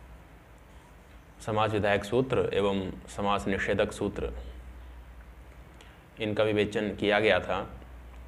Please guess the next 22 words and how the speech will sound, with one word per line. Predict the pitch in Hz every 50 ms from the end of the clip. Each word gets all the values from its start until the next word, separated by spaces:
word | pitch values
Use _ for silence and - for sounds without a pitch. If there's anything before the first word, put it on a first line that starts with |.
| - - - - - - - -
और | - 101 101 95 92 90 - - - - - - - - - - - - - - - - - - - - -
इस | - 131 131 -
पाठ | - 110 104 101 101 104
में | 101 95 95 104 - - - - - - - - - - - - - - - - - - - - - - - - - - - -
षष्ठी | 123 - - - 160 165
समास | 156 - 127 117 120 - - - - -
निषेधक | 113 117 113 110 - 131 123 120 127 156 170 - - - - - - - - - - - - - - - - - - - - - - - - - - - - - - - - - - - - - - - -
तीन | 156 156 165 180 160
सूत्रों | - - 127 120 123 117 113 110
का | 117
विवेचन | 110 110 104 104 101 117 135 147
किया | 135 120 101 95
जाएगा। | 95 95 95 95 95 92 101 113 123 - - - - - - - - - - - - - - - - - - - - - - - - 110
उनमें | 110 110 120 120 113
पहला | - - 101 107
सूत्र | 107 104 113 110 110 113
है | 110 110 110 110
पूर्ण | 107 - 107 101 101 107 107 110
गुण | 101 110 127 147 156 139 - - - - - - - - - -
सुहितार्थ | - - 110 107 104 - 104 104 110 117 113 -
सदव्ययितव्य | 104 - 107 95 101 98 98 98 113 110 110 107 113 104 101 98 107
समानाधिकरणेन | 101 110 101 98 101 104 104 104 101 107 104 107 104 104 104 110 113 117 123 147 170